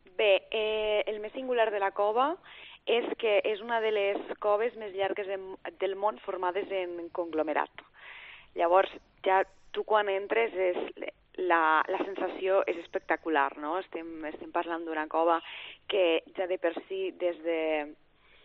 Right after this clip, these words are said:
des de l'entrada és molt ampla, no? I, i, i crida molt, molt l'atenció. Eh, un altre punt a destacar és que hem trobat el, a l'any dos mil dinou, eh, l'ipes va descobrir,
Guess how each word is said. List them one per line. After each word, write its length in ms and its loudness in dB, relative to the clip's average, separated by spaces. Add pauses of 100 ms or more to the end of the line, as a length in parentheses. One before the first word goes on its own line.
(460)
des 140 0
de 100 0
l'entrada 440 2
és 160 -6
molt 160 -4
ampla, 460 0
no? 300 -6
I, 640 -12 (120)
i, 120 -18 (180)
i 160 -20
crida 280 -8
molt, 360 -4 (160)
molt 200 -8
l'atenció. 640 -2 (420)
Eh, 200 4 (120)
un 140 0
altre 480 6
punt 140 0
a 80 2
destacar 420 2
és 80 -6
que 100 -8
hem 100 -12
trobat 380 4 (240)
el, 300 0
a 100 0
l'any 180 -4
dos 140 -8
mil 160 -8
dinou, 340 0 (420)
eh, 240 2
l'ipes 380 -2
va 80 2
descobrir, 580 -4